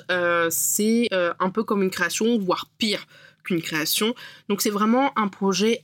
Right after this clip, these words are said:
important, long et extrêmement lourd. Il faut donc que tu planifies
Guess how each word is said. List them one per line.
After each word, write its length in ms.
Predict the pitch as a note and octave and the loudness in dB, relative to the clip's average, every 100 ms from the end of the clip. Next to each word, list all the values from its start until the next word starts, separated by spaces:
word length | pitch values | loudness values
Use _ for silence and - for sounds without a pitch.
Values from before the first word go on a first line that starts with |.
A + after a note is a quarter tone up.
| - | -2
important, 680 | B3+ G#3+ F#3 - G3 A#3+ - _ | 0 0 -4 -2 -2 -2 -6 _
long 380 | G3+ F#3+ F#3+ A3+ - _ - | -2 2 2 0 -4 _ -2
et 220 | G#3+ - - | -2 -2 -6
extrêmement 840 | F#3+ - - C#4 C#4 A3 G#3+ G#3+ | -4 -8 -4 2 4 4 2 2
lourd. 500 | F#3+ G3 G#3 E3 - - - - - | 2 2 2 2 -2 -14 -20 -18 -4
Il 120 | A#3 | -2
faut 160 | A3+ C4 | 2 2
donc 280 | C4 C4+ - | 4 2 0
que 200 | G#3+ F#3 _ _ _ | -2 -2 _ _ _
tu 140 | - E3 | -10 -8
planifies 760 | - A#3+ C#4 B3+ A#3 - G3+ | 0 2 4 4 2 0 -2